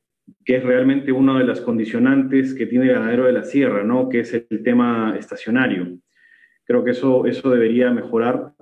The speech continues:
Y igual, eh,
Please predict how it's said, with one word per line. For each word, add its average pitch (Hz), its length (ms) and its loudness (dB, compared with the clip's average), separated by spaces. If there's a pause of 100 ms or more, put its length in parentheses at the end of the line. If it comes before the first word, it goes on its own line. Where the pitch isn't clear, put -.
(760)
Y 165 400 0
igual, 143 560 2
eh, 101 760 0